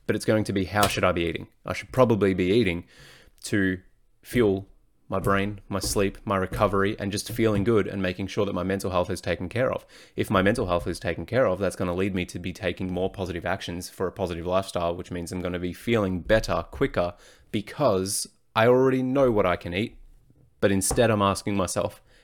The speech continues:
"How should I be eating?" So hopefully that helped.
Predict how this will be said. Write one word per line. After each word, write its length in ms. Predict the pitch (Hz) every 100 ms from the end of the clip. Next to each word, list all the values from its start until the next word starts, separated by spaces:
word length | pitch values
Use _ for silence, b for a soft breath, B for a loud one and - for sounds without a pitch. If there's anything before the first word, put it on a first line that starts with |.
| b
"How 200 | - 107
should 200 | - -
I 80 | 87
be 100 | 87
eating?" 240 | 85 - _ _ - - - _ _ _ _ _ _ _
So 220 | - 123 87 -
hopefully 260 | 139 143
that 160 | 113 98
helped. 380 | 98 - -